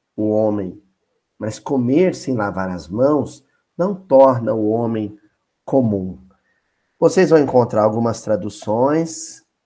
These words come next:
que dizem assim: "São essas coisas que contaminam o homem, mas, ah, comer sem lavar as mãos não contamina o homem."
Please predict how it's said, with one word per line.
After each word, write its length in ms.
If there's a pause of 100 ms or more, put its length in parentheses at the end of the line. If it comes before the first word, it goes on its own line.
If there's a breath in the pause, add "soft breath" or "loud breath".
(180)
que 540
dizem 360
assim: 460 (260 soft breath)
"São 140
essas 280
coisas 400
que 80
contaminam 1040
o 120
homem, 440
mas, 720 (520)
ah, 440
comer 540
sem 180
lavar 280
as 180
mãos 260
não 140
contamina 920
o 120
homem." 340